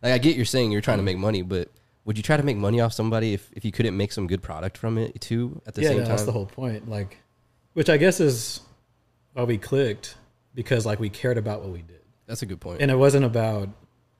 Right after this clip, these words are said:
Speaker 2: the money at the end of the day. It's about having a product, like, a portfolio that you're proud of. And so the same went for me and Audrey. Like, we didn't wanna charge the full price 'cause it just wasn't something to be, we weren't as proud of it as we could be. So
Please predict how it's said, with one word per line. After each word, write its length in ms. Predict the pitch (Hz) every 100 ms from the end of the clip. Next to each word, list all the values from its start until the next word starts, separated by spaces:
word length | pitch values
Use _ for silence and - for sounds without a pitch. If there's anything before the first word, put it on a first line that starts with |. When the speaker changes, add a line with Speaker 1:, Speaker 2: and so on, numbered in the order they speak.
| _ -
Speaker 2:
the 100 | 135
money 260 | 123 127 123
at 60 |
the 60 | 120
end 80 | 117
of 80 | 110
the 60 |
day. 60 | 110
It's 100 | 101
about 160 | 107
having 240 | - 113 107
a 40 |
product, 540 | 98 - 98 98 95 -
like, 160 | 107
a 40 | 98
portfolio 560 | - 87 - 135 135 117
that 140 | 104
you're 60 | 85
proud 320 | - 98 90
of. 280 | - - - _ _ _ _ _ _ -
And 100 | 110
so 80 | 110
the 80 | 104
same 200 | 123 123
went 120 | 107
for 100 | -
me 140 | 107 101
and 100 | 95
Audrey. 340 | 101 101 92
Like, 160 | 87 90
we 80 | 104
didn't 200 | 101 95
wanna 160 | 98 92 92 98 -
charge 220 | 104 95
the 60 | 98
full 160 | 101
price 380 | - 104 90 -
'cause 400 | - 87 87 - _ _ _ _ _ _ _ _ _
it 100 | 131
just 180 | 123 117
wasn't 320 | 117 104 101
something 220 | 131 110
to 60 | 101
be, 220 | 98 95
we 140 | 120 143
weren't 240 | 143 117
as 120 | 127
proud 260 | 113 - 113
of 60 | 113
it 60 |
as 140 | 104 95
we 60 | 85
could 260 | 113 92
be. 260 | 82 71 - _ _ _ _ _ _
So 400 | - 104 92 90